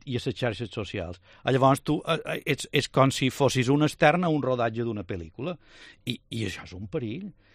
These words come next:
I, i què passa? Que, que, que, que tot, a tots els nivells, la societat hi ha una transformació i s'està eh, eh, estan incrementant el punt d'agressivitat d'una manera extraordinària,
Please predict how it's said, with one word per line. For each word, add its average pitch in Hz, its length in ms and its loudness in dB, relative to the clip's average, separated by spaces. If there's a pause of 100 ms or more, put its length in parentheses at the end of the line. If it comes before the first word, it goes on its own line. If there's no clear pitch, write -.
(200)
I, 123 180 -4
i 117 100 -4
què - 360 -6
passa? 131 400 0 (120)
Que, 127 220 0 (200)
que, 107 200 -4 (460)
que, - 180 -10 (300)
que - 160 -2
tot, 143 280 4
a 117 120 0
tots 139 280 4
els 139 140 2
nivells, 165 480 0 (540)
la 135 80 4
societat 139 680 4 (480)
hi 135 120 4
ha 135 260 6
una 151 340 8
transformació 131 1040 2
i 139 100 0
s'està 131 640 0 (500)
eh, 117 160 2 (100)
eh, 127 120 -10 (240)
estan 127 320 2
incrementant 147 680 4
el 113 160 -2
punt 147 200 2
d'agressivitat 127 760 2
d'una 151 200 2
manera 117 260 2
extraordinària, 143 720 0